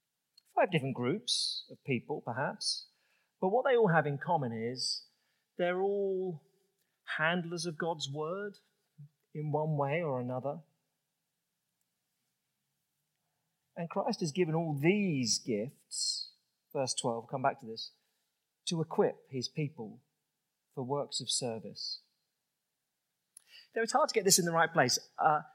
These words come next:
but there's a sense in which the, the handling of God's word, Bible teaching, it's the, um,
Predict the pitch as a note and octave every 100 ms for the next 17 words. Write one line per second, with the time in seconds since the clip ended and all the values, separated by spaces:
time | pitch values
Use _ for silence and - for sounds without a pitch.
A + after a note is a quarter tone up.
0 | - F#3+ F#3+ G3+ G3 F#3+ - B3 B3 -
1 | F#3+ D#3 D3 D3+ A2 A2+ - - - -
2 | _ _ _ _ _ C#3 D#3 D#3 D#3 D#3+
3 | D3 G3 A#3 G3+ F3+ D3+ - D3 C3 -
4 | C3 D3 A2+ A2+ - D3+ D#3+ C#3+ - C3
5 | C3+ - E3+ E3+ - F3 D#3+ D#3 D3+